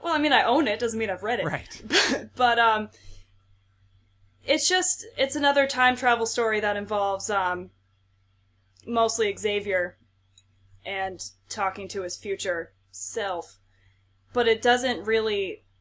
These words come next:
Speaker 1: seem to gel with what the movie's doing anyways.
Speaker 2: Right.
Speaker 1: Not that the comics and the movies ever gelled at all.
Speaker 2: But, yeah, it's weird 'cause Future Past has kind of, like, a dark future.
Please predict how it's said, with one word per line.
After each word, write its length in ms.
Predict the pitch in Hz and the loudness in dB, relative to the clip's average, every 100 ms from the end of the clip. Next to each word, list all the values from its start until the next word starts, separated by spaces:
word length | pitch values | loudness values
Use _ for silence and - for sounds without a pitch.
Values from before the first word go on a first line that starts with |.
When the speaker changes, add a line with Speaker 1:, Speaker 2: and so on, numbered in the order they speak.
| _ | _
Speaker 1:
seem 320 | - 233 214 | -4 -2 -4
to 100 | 202 | -6
gel 360 | 185 208 196 190 | -4 0 0 0
with 180 | 185 202 | -2 -6
what 160 | 196 | -8
the 60 | 185 | -8
movie's 320 | 190 185 190 | -8 -8 -6
doing 240 | 190 170 | -6 -8
anyways. 680 | - 202 247 233 240 180 - | -10 -12 -12 -12 -12 -12 -4
Speaker 2:
Right. 280 | 131 113 - _ | -2 -2 -6 _
Speaker 1:
Not 220 | 220 220 | -4 -2
that 120 | 220 220 | -2 -4
the 60 | |
comics 440 | 220 214 208 214 220 | -2 0 0 -2 -4
and 100 | 208 | -4
the 60 | |
movies 340 | 208 208 208 196 | -2 -2 -2 -2
ever 220 | 196 190 | -4 -4
gelled 340 | 202 185 180 - _ _ _ _ _ _ 190 | -2 -2 -2 -8 _ _ _ _ _ _ -8
at 140 | 175 | -2
all. 300 | 180 220 277 | 0 0 2
Speaker 2:
But, 180 | - 330 | 0 0
yeah, 160 | 220 190 | 0 0
it's 160 | 180 - | -2 -2
weird 200 | 240 170 | -2 -2
'cause 280 | 175 - - | -6 -8 -14
Future 320 | - 214 214 | -10 -8 -6
Past 640 | - - 160 156 143 - 151 | -8 -8 -4 -2 -2 -6 -6
has 200 | 143 - | -6 -4
kind 240 | 151 151 | -6 -4
of, 140 | 135 | -4
like, 160 | 127 127 | -4 -4
a 80 | 120 | -6
dark 500 | - 135 135 139 - | -6 -2 0 -2 -6
future. 680 | - - 139 - 110 - | -18 -10 -8 -8 -12 -14